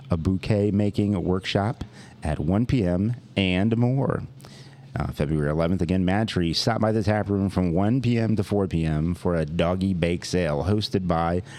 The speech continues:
Red Dog Pet Resort. Local pet vendors will also be in the tap room. There will be,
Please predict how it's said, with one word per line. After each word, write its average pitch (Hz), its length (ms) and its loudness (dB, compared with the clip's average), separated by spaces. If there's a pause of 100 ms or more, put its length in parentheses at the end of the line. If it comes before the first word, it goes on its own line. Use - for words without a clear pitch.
(120)
Red 82 300 -2
Dog 85 340 0
Pet - 160 0
Resort. 76 440 -2 (200)
Local 110 240 0
pet 98 200 -2
vendors 90 360 0
will 82 120 0
also 85 240 0
be 78 300 0
in 78 140 0
the 87 80 0
tap 80 320 -2
room. 78 200 0
There 73 120 0
will 76 120 -2
be, 80 300 -8